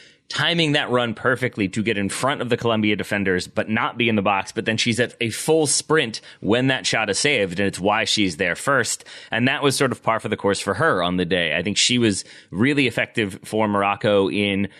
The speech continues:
alleviating pressure at times on the dribble, uh, but also earning corners, earning free kicks. Uh, I think she had the most successful dribbles of any player on the pitch, though I think she attempted twelve and only came away with five successful ones. So not always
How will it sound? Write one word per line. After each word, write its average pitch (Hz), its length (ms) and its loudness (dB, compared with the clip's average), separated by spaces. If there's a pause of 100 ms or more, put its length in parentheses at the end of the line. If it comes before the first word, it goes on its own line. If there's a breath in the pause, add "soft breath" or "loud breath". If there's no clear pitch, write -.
(120)
alleviating 127 640 2
pressure 120 400 0
at 95 180 0
times 101 260 -2
on 98 120 0
the 90 80 -2
dribble, 151 420 0 (240 loud breath)
uh, - 240 0
but 110 160 -2
also 110 600 2 (180 loud breath)
earning 135 340 0
corners, 123 540 2
earning 131 280 2
free 117 260 0
kicks. - 460 -2 (220 loud breath)
Uh, 107 360 0
I 95 100 -2
think 110 120 -4
she - 120 0
had 113 80 0
the 110 40 0
most 113 600 2
successful 120 500 -2
dribbles 113 400 0
of 104 100 0
any 110 300 -2
player 104 340 0
on 92 120 0
the 95 80 0
pitch, - 380 -2
though 104 140 4
I 95 60 2
think 104 220 -4
she 98 380 0
attempted 104 440 -4
twelve 98 400 2
and 95 80 -2
only 92 180 0
came 92 220 -4
away 87 160 2
with 82 140 -4
five 87 520 -4
successful - 440 -4
ones. 80 320 -4
So 127 100 4
not 175 220 2
always 123 320 2